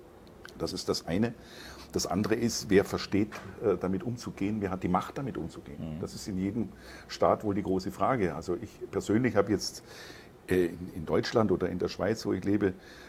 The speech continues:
Speaker 1: keine besondere Angst vor dem Staat. Der kann ruhig meine Zahlen kennen.
Speaker 2: Mhm.
Speaker 1: Wenn ich in Weißrussland leben würde oder in, äh, China oder in, äh, Russland, wäre das anders.
Speaker 2: Was gibt Ihnen das Vertrauen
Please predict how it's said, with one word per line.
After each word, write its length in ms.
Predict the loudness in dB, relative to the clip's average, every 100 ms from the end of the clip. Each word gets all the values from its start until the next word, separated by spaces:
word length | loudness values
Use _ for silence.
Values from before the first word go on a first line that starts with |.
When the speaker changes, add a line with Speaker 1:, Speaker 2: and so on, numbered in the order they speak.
| -16 -2
Speaker 1:
keine 240 | 2 4
besondere 460 | 2 2 4 4 4
Angst 260 | 2 0
vor 100 | -2
dem 120 | -2
Staat. 340 | -6 -8 -8 -10 -16 -16 -10
Der 80 | -8
kann 220 | -4 -2
ruhig 240 | 2 0 0
meine 220 | -2 -2
Zahlen 380 | -2 0 0 -2
kennen. 420 | -2 -2 -2 -8 -14 -10
Speaker 2:
Mhm. 300 | -6 -6 -8 -10 -4
Speaker 1:
Wenn 100 | -2
ich 120 | 0
in 120 | 4
Weißrussland 640 | 4 4 2 0 0 0 2
leben 260 | 2 2
würde 280 | 2 2 0
oder 300 | -2 -2 -2
in, 360 | 0 -4 -4 -6
äh, 100 | -8 -8
China 340 | -6 -4 -2 -2
oder 320 | -2 -2 -2
in, 360 | -4 -4 -6
äh, 400 | -6 -4 -2 -2 -6 -14 -20 -20 -20 -20 -4
Russland, 360 | -4 0 -2 0
wäre 100 | -2
das 120 | -4
anders. 380 | -6 -8 -10 -12 -14 -12
Speaker 2:
Was 160 | -10 -8
gibt 200 | -8 -6
Ihnen 100 | -4
das 100 | -4
Vertrauen 540 | -4 -6 -2 -2 -2